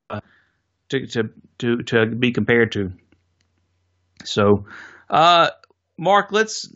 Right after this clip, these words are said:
real quick. We have talked about pretty much all of these, these, these signees on podcasts, you know, since the summer, since we brought back the podcast. Let's do a quick lightning round, just 'cause I know some of our listeners are new and some of them have forgotten.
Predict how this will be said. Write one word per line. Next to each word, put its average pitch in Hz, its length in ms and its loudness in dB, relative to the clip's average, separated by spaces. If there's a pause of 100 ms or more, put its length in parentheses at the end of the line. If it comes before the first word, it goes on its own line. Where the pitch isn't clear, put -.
real 175 340 2
quick. 185 320 0
We 190 140 4
have 170 120 0
talked 175 300 0
about 143 380 -2
pretty 226 240 -4
much 156 200 -4
all 156 260 4
of 143 60 -6
these, 123 220 -6 (260)
these, 131 220 -8 (140)
these 135 320 -8
signees 147 840 -2
on 139 300 -2
podcasts, 127 720 -2 (160)
you 123 80 -8
know, 117 80 -6
since 127 320 -8
the 113 100 -12
summer, 123 480 0 (280)
since 180 260 0
we 160 140 2
brought 151 300 2
back 131 200 -2
the 131 60 -16
podcast. 139 500 -2
Let's 165 120 -10
do 196 120 -2
a 180 100 -6
quick 180 220 -4
lightning 151 400 0
round, 135 320 -2
just 127 120 -12
'cause 151 160 -4
I 143 60 -2
know 139 160 -2
some 147 300 -4
of 139 80 -4
our 139 160 2
listeners 135 500 -2
are 127 80 0
new 131 400 2
and 120 100 0
some 131 200 -2
of 127 100 0
them 127 80 -2
have 117 160 0
forgotten. 123 560 0